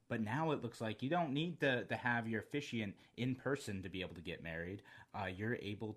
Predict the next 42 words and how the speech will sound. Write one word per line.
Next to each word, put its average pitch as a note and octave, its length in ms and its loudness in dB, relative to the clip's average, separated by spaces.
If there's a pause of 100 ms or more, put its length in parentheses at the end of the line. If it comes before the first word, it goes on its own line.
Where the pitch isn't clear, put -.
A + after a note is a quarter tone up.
to, G#2+ 420 -2
uh, G#2 240 -2
just A#2 260 -2
do B2 160 4
it - 220 -2
all B2 200 4
online, B2+ 600 2 (360)
<laughs> B2+ 400 2
and C#3+ 120 6
you're A#2+ 140 2
able A#2 220 2
to, A#2 180 2
to - 160 -6
do A2+ 160 0
a G#2 60 0
video G#2 400 0
ceremony, E2+ 640 -4 (300)
which D3 140 4
is, F#3+ 120 4
again, G3 320 6
one D#3+ 140 8
of G3 40 2
those D#3+ 160 6
other D#3 180 8
things C#3+ 320 4
where C3+ 120 4
I'm C3 80 6
like, A2+ 180 2
"Well, G3+ 220 0 (720)
why F#3+ 260 2 (460)
couldn't G3+ 320 4 (160)
we G#2+ 140 2
have F#2+ 100 0
had F#2+ 240 2
this F2+ 160 -4
before? F2+ 420 -4
What, A2 260 -2
what B2 140 2
was D#3+ 140 2
the A#2+ 100 0
barrier A2+ 480 2
before?" F2 540 -2